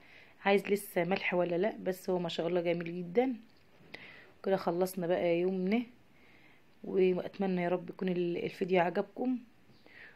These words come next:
وكمان عملنا دي حلة محشي ليوم الجمعة اهو زي ما انتوا شايفين حضراتكم كده.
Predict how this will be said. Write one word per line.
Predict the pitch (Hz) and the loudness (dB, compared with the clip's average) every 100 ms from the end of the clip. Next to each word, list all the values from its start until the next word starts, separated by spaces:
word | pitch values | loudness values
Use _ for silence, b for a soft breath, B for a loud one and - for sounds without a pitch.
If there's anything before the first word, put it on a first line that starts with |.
| B - | B 0
وكمان | 190 190 - 180 170 190 180 | 2 4 2 2 2 2 2
عملنا | 165 180 185 175 170 170 | 2 0 0 0 -2 -2
دي | 165 - - - - - - - - | -4 -4 -2 -4 -6 -14 -20 -20 -12
حلة | - 202 196 185 | -2 2 2 2
محشي | 190 185 - 190 | -4 -4 -2 0
ليوم | 175 175 175 180 | 0 0 0 -2
الجمعة | 175 180 202 214 277 - - - - - - - - - - - - - - - - b b b b b b - - - - - - - - - - - - - - - - | -2 -4 0 0 0 -6 -20 -20 -20 -20 -20 -20 -20 -20 -20 -20 -20 -20 -20 -20 -20 b b b b b b -20 -20 -20 -20 -20 -20 -20 -20 -20 -20 -20 -20 -20 -20 -18 -10
اهو | 175 185 | -4 0
زي | 185 | 0
ما | |
انتوا | 180 - | 0 -2
شايفين | 175 196 | -4 -4
حضراتكم | - 165 185 185 170 | -4 -4 -4 -6 -8
كده. | - 233 | -2 -2